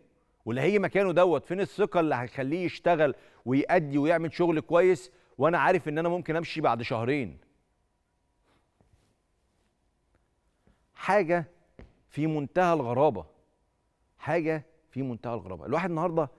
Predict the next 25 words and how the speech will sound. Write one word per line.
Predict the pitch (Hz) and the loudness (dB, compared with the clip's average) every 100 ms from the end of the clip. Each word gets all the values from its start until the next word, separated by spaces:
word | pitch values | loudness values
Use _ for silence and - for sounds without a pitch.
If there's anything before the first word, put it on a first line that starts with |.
| _ _ - | _ _ -8
متضايق | 113 117 156 120 | -6 0 0 0
بصراحة. | 85 - 104 - | -8 -12 -14 -12
الخبر | - 156 | -6 -2
بتاع | 160 135 | 0 -2
الكابتن | 123 151 151 | -6 -8 -8
حمزة | 156 151 | -4 -2
الجمل | 147 151 | -2 -2
ده | 147 | -4
مفاجئ | 151 120 143 131 | -4 -2 -2 -2
بالنسبة | 98 101 98 95 95 | -6 -8 -10 -10 -12
لي | 85 _ 107 | -12 _ -2
جدًا، | 147 135 98 80 _ _ _ _ _ _ _ _ _ _ _ _ _ | -2 -2 -8 -10 _ _ _ _ _ _ _ _ _ _ _ _ _
جدًا. | 147 196 135 90 76 _ _ _ _ - | 0 0 0 -12 -16 _ _ _ _ -6
وبالمناسبة، | 127 175 170 180 113 | -2 2 4 2 0
يعني، | 123 113 87 _ _ _ _ _ _ _ - _ _ - | -6 -6 -12 _ _ _ _ _ _ _ -20 _ _ -8
الإسماعيلي | 117 131 139 143 190 151 151 - _ - | -6 -2 2 4 4 2 -2 -6 _ -2
عمل | 135 175 147 | 2 4 6
واحدة | 170 - 120 147 143 _ _ _ | 4 2 -2 -2 -4 _ _ _
من | 104 123 135 175 | -6 -6 -4 -2
أفضل | 160 123 117 | -2 -2 -4
مبارياته | 107 107 110 117 117 135 160 - 110 | -4 -6 -4 -2 2 4 2 0 -2
على | 117 | 0
الإطلاق | 117 117 139 147 127 | -2 -4 -2 -2 -2
منذ | 131 127 123 | -6 -6 -4
بداية | 113 117 147 | -2 2 2